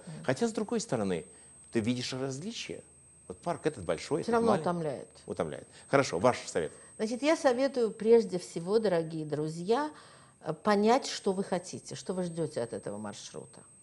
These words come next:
Speaker 1: Если вы очень устали и вам хочется просто поваляться на берегу, э, где-то в резорте, то да, вы заслужили и сделаете это.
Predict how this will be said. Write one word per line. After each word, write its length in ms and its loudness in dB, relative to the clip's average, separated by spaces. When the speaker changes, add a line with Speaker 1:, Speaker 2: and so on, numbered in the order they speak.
Speaker 1:
Если 220 -4
вы 100 6
очень 240 0
устали 720 2
и 280 0
вам 320 0
хочется 380 -8
просто 320 -6
поваляться 600 -2
на 120 -4
берегу, 720 -6
э, 140 -4
где-то 320 -4
в 60 -2
резорте, 600 -4
то 380 4
да, 240 -2
вы 100 -4
заслужили 560 -4
и 40 -4
сделаете 600 -6
это. 180 -18